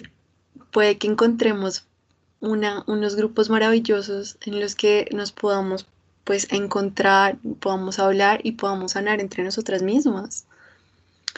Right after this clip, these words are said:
Entonces, pues, nada, para cambiar esto también tenemos que hablar y, y, y yo sé que la valentía todas, todas la, todas las tenemos y está ahí muy dentro de nosotros y, y entender que en medio de todo también poder hablar es como una responsabilidad que tenemos,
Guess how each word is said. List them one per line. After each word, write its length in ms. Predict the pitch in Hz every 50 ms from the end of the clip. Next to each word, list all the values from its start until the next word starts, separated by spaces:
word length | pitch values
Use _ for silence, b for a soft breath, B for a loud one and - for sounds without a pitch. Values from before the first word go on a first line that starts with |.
| B B B B B B B _ _
Entonces, 600 | - 196 202 196 - 196 196 196 190 185 185 190
pues, 440 | - - 208 202 220 254 254 - - - _ _ _ _ _ _ _ _ -
nada, 320 | 196 196 180 170 147 131 -
para 220 | - 190 190 190
cambiar 320 | - 190 190 190 190 185 190
esto 240 | 190 - - 208 196
también 340 | - 202 214 214 220 214 208
tenemos 420 | - 185 185 185 185 185 185 -
que 100 | - -
hablar 400 | 196 196 196 190 190 196 202 214
y, 400 | 226 226 208 196 185 - - - b b b b b b b b b b b b b _ _ _ _ _ _ _ _ _
y, 260 | _ 196 196 190 175 -
y 120 | - 190
yo 100 | 180 185 180
sé 140 | - 180 170
que 120 | - 185
la 80 | 196 196
valentía 540 | 202 202 202 214 220 220 214 202 190 185
todas, 420 | - - 185 185 180 180 185 190 -
todas 240 | - 196 202 196 196
la, 140 | 202 202 - _ _ - -
todas 220 | - 214 220 214 214
las 160 | 220 226 -
tenemos 520 | - 254 240 226 202 196 - - - _ _ _ - - _ _ _
y 120 | - 190
está 200 | 190 - - -
ahí 120 | 185 190 185
muy 280 | 190 196 196 202 202 202
dentro 280 | 208 208 208 - 214
de 60 | 214 214
nosotros 640 | 220 226 226 - 202 - - 233 262 269 - -
y, 260 | - 185 180 190 - -
y 100 | 196 196
entender 440 | 190 190 - 190 190 190 190 190
que 100 | - -
en 60 | 196 196
medio 160 | 196 202 208
de 60 | 208
todo 300 | 208 - 208 196 196 180
también 320 | - - 196 196 196 190
poder 220 | 196 - 180 175 175
hablar 280 | 175 180 185 185 180
es 100 | 185 185
como 180 | - - 190 190
una 140 | 196 190 185
responsabilidad 880 | 180 190 180 - - 190 190 185 180 180 185 180 185 185 185 175 175
que 100 | - 175
tenemos, 560 | - - 180 185 185 180 185 202 226 220 B